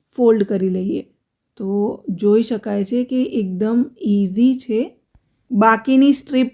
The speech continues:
પણ સેમ એ જ રીતે ઓપોઝિટ ડિરેક્શનમાં વાળવાની છે. અને આ રીતે તમે જુઓ, હું ઓપોઝિટ ડિરેક્શનમાં તેને વાળી રહી છું અને હવે આપણે આ રીતે તેને એકદમ સરસ રાઉન્ડ શેપમાં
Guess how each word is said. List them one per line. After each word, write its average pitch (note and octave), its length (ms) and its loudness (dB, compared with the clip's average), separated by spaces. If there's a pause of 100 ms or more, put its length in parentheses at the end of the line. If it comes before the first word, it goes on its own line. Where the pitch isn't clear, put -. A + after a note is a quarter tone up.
પણ B3+ 300 0
સેમ B3+ 260 4 (240)
એ - 20 4 (100)
જ A#3 180 0
રીતે A#3 320 0 (640)
ઓપોઝિટ A3+ 600 0
ડિરેક્શનમાં G#3+ 1000 2
વાળવાની G3+ 680 0
છે. D4 100 -2 (460)
અને G#3+ 320 0 (760)
આ G#3 160 -2
રીતે G3+ 280 -2
તમે G3 240 0
જુઓ, G3+ 80 2 (140)
હું G3+ 180 -2 (140)
ઓપોઝિટ G3 340 -2
ડિરેક્શનમાં G3+ 640 0
તેને G3+ 240 -2
વાળી F#3+ 300 -2
રહી G3+ 200 -2
છું D#4 200 -8
અને A3 200 -2
હવે G3+ 220 -2
આપણે G#3 260 -6 (600)
આ G3+ 160 -4
રીતે G3 200 -2 (140)
તેને G3+ 220 -2 (600)
એકદમ G#3+ 400 -4
સરસ A3+ 300 -2 (320)
રાઉન્ડ G#3 400 0
શેપમાં G#3 500 -4